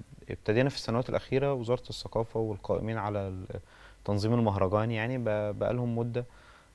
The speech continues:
بيحاولوا يجددوا في الأسماء الموجودة عكس السنوات اللي كانت قبل كده.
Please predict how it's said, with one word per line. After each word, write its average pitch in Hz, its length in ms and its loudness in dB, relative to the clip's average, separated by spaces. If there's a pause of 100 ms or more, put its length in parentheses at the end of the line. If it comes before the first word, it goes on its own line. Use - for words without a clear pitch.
(100)
بيحاولوا 113 800 2
يجددوا 110 500 2
في - 120 -8
الأسماء 95 460 0
الموجودة 104 560 0
عكس 101 340 -4
السنوات 98 800 -6 (160)
اللي 95 140 -10 (100)
كانت 104 260 -6 (140)
قبل 95 220 -4
كده. 110 260 -4